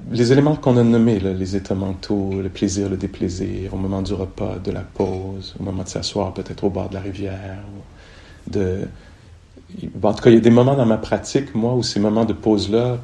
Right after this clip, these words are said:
dans un sens, en étaient pas, là. C'était des occasions de, d'être très, très précis, la, la poignée de la porte, le, d'être dans le lit, de suivre exactement, peut-être de,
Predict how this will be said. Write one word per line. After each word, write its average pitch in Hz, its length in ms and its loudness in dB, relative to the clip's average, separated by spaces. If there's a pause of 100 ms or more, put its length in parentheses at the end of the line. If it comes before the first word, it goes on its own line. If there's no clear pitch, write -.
dans 104 180 0
un 104 60 0
sens, 120 240 -4
en 101 100 0
étaient 101 200 0
pas, 98 260 -4
là. 92 140 -8
C'était - 200 -10
des 92 180 -6
occasions 98 640 -6 (500)
de, 98 180 -8
d'être - 400 -8
très, - 220 -6
très - 200 -4
précis, - 720 -6 (680)
la, 101 100 -10 (340)
la - 80 -18
poignée 87 360 -2
de - 60 -6
la - 100 -10 (100)
porte, - 640 -8 (840)
le, 98 100 -8 (880)
d'être - 300 -10
dans 98 140 -4
le 101 80 -6
lit, 95 340 -2
de 95 120 -6
suivre 101 600 -2
exactement, 98 640 -6 (520)
peut-être 107 220 0
de, 98 100 0